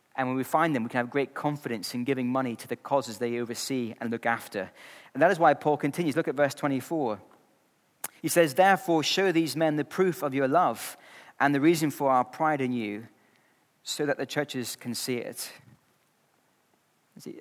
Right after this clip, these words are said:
uh, Paul's been showing the Corinthians, "Look, these three men,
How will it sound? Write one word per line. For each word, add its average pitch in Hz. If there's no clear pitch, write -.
uh, -
Paul's 170
been 147
showing 170
the 151
Corinthians, 156
"Look, 139
these 180
three 185
men, 170